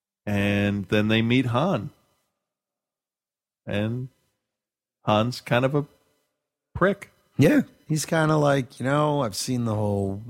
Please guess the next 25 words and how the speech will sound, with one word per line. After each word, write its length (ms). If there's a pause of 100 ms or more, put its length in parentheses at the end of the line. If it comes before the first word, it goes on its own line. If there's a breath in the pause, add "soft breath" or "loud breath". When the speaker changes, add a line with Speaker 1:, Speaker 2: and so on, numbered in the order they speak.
(140)
Speaker 2:
I've 220
seen 220
the 60
whole 200
galaxy. 880 (220 loud breath)
Speaker 1:
Yep. 180
Speaker 2:
I 60
know 140
more 220
than 280
you 260
do. 180
Speaker 1:
I'm 440
super 680
cool. 800
Speaker 2:
I 180
am 220
super 460
cool, 500
and 100
all 160
the 80
bitches 520
want 260
me." 160